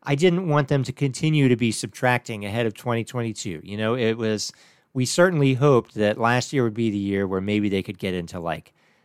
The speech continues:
the seventies for win totals. And of course, they ended up winning eighty-three. Not that we knew that in April or even March when they traded Scott and Sulser.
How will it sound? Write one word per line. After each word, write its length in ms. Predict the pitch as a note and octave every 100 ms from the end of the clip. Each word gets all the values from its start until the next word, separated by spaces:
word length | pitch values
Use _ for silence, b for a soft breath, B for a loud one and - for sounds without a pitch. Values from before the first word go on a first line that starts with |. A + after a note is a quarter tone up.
| _
the 80 | A2+
seventies 540 | - A2+ F2+ D2+ D2+
for 160 | - F#2
win 180 | E2+ D#2+
totals. 360 | - - -
And 80 | G2
of 40 | F#2+
course, 280 | A#2 G#2
they 140 | - C3
ended 180 | C3 F3+
up 100 | F#3+
winning 220 | G3+ G#3+
eighty-three. 600 | A3 B3 - C#4+ A2 B2+ b b
Not 200 | - F3+
that 100 | G#3
we 140 | F#3+ D#3+
knew 180 | D3+ C#3
that 280 | A#2+ A#2 -
in 240 | G#2+ G#2
April 540 | - A2+ - G#2+ F#2+ G#2
or 220 | G#2 F#2+
even 260 | A2+ G#2+ F#2+
March 400 | A2 G2 F2+ A2+
when 120 | G2
they 100 | F#2
traded 420 | - F#2 E2+ D#2+
Scott 320 | - E2 D#2+ -
and 100 | D#2+
Sulser. 440 | - C#2 - -